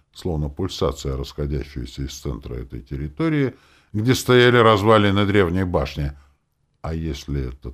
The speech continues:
так, то тебе надо сейчас достаточно много жертв. Вот только зачем?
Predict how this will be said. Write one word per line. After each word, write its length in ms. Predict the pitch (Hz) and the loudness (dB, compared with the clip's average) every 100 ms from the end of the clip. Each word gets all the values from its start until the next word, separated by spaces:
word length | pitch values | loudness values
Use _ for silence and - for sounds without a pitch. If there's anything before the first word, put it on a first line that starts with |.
| _ | _
так, 300 | 64 60 82 _ _ _ _ _ _ | -10 -8 -10 _ _ _ _ _ _
то 80 | 76 | -10
тебе 320 | 73 80 92 | -8 -6 -4
надо 300 | 90 87 85 | -4 -4 -6
сейчас 420 | - 101 - 101 | -8 -8 -4 -4
достаточно 760 | 87 101 - 101 76 - - 131 | -2 -4 -2 -4 -4 -8 -6 -4
много 360 | 127 117 127 | -2 -2 -2
жертв. 460 | 139 143 104 87 _ _ _ _ _ _ | 0 2 0 0 _ _ _ _ _ _
Вот 200 | - 87 | -12 -10
только 280 | - 85 85 | -10 -10 -10
зачем? 580 | 82 101 107 - 65 53 | -8 -8 -10 -12 -12 -12